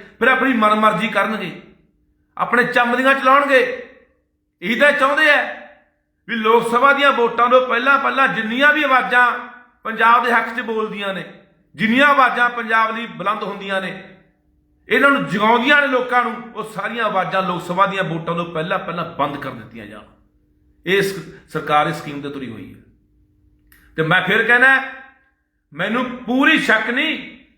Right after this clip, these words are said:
ਮੈਨੂੰ ਪੂਰੀ ਗੱਲ ਇਹ ਕਨਸੋ ਪੱਕੀ ਤੌਰ ਤੇ ਹੈ ਵੀ ਲੱਖਾ ਸਿਆਂ ਕਿਸੇ ਵੀ ਤਰੀਕੇ ਨਾਲ, ਕਿਸੇ ਵੀ ਮੁਕੱਦਮੇ ਦੇ ਵਿੱਚ ਤੈਨੂੰ ਫਸਾ ਕੇ, ਲਿਜਾ ਕੇ ਇਹ ਅੰਦਰ ਸਿੱਟ ਸਕਦੇ ਆ। ਇਹ ਤਿਆਰੀਆਂ ਕਰ ਰਹੇ ਆ,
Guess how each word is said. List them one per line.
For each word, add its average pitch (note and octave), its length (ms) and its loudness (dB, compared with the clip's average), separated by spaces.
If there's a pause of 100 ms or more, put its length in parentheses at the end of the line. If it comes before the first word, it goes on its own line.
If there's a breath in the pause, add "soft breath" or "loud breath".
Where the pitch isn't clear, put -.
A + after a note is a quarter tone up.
(280)
ਮੈਨੂੰ G#3+ 240 -4
ਪੂਰੀ C4 360 2
ਗੱਲ B3+ 200 4
ਇਹ C4 240 4
ਕਨਸੋ A3 380 -6
ਪੱਕੀ A3+ 300 -8
ਤੌਰ A#3 260 -2
ਤੇ A#3 220 0
ਹੈ A#3+ 480 2
ਵੀ F3 60 -4
ਲੱਖਾ G#3+ 320 2
ਸਿਆਂ B3 320 2 (1200)
ਕਿਸੇ B3 340 4
ਵੀ D#4+ 100 -2
ਤਰੀਕੇ C#4 400 -4
ਨਾਲ, C4+ 120 0
ਕਿਸੇ B3+ 280 -4
ਵੀ D#4+ 100 0
ਮੁਕੱਦਮੇ B3+ 540 0
ਦੇ B3+ 80 8
ਵਿੱਚ B3+ 140 4
ਤੈਨੂੰ B3 220 -2
ਫਸਾ A3+ 480 2
ਕੇ, A#3+ 100 -2
ਲਿਜਾ A#3+ 380 2
ਕੇ A3 460 -4 (680)
ਇਹ F#3 140 -8
ਅੰਦਰ F#3 140 -6
ਸਿੱਟ E3 200 -6
ਸਕਦੇ A#2 420 -12
ਆ। - 40 -20 (560)
ਇਹ F3 80 -4
ਤਿਆਰੀਆਂ E3+ 380 0
ਕਰ D3+ 180 -2
ਰਹੇ A#2+ 260 -8
ਆ, F#2 60 -16